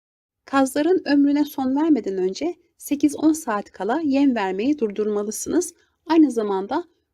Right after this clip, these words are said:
üç saat kala da su vermeyi durdurmanız gereklidir. Ülkemizdeki kaz yetiştiriciliği ile ilgili devlet desteklerine gelince, devlet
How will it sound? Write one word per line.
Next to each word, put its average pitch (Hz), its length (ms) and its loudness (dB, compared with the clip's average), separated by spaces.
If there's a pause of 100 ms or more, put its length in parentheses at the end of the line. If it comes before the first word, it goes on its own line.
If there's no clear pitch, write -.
(160)
üç - 180 -6
saat 220 360 0
kala 190 300 -8
da 370 140 -4 (300)
su - 300 0
vermeyi 226 580 2
durdurmanız 240 560 -2
gereklidir. - 680 -6 (460)
Ülkemizdeki 311 880 2
kaz 339 280 -4
yetiştiriciliği 277 840 2
ile 311 120 0
ilgili 202 400 -2
devlet 247 340 0
desteklerine 175 640 -4
gelince, 233 560 2 (920)
devlet 269 480 2